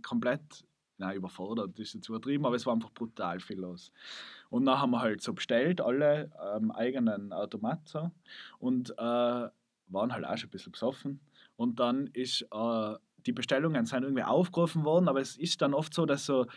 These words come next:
es steht dann deine Nummer da und dann ist sie auf einmal schon wieder weg, obwohl das noch gar nicht geholt ist und so verwirrend irgendwie alles. Und nachher ist ein Kollege hingegangen und hat's geholt. So, ich hab keine Ahnung gehabt, was er für eine Nummer hat. Er hat's geholt. Dann, äh,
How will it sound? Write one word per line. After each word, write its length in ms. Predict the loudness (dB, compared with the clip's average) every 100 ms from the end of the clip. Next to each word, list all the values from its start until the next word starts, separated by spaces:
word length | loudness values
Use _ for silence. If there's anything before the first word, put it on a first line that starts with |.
| -20 -6
es 120 | -4 2
steht 220 | 2 4
dann 100 | 4
deine 160 | 4
Nummer 240 | 6 6 6
da 100 | 6
und 200 | 6 6
dann 80 | 4
ist 80 | 2
sie 60 |
auf 100 | 0
einmal 160 | 2 2
schon 140 | 2
wieder 180 | 2 4
weg, 240 | 2 2 -2
obwohl 240 | 0 2
das 140 | 2
noch 80 | 0
gar 100 | 2
nicht 120 | 2 2
geholt 260 | 4 6
ist 160 | 4 2
und 60 | -2
so 140 | -2
verwirrend 540 | -4 -2 -2 0 -2
irgendwie 260 | -4 -8 -6
alles. 340 | -6 -6 -10 -16 -16 -16 -6
Und 140 | 0 2
nachher 460 | 4 4 4 2
ist 260 | -2 -4 -2
ein 220 | 2 2 2
Kollege 320 | 4 2 2
hingegangen 760 | 2 4 6 6 4 2 -4 _
und 180 | -6 0
hat's 380 | 2 0 -12 -14
geholt. 400 | -6 -6 -6 -14 _ _ _
So, 300 | -12 -8 -8 -12 _ _
ich 80 | -4
hab 120 | -4
keine 260 | -2 0 0
Ahnung 160 | -2
gehabt, 220 | -4 -10 -8
was 140 | -8
er 120 | -8 -10
für 100 | -10
eine 60 |
Nummer 240 | -8 -10 -12
hat. 120 | -18 _
Er 160 | -2 0
hat's 160 | -2
geholt. 320 | -8 -14 -14 _ -20 -18 -18 -20 _
Dann, 340 | 4 6 6 0
äh, 540 | 2 4 4 0 -2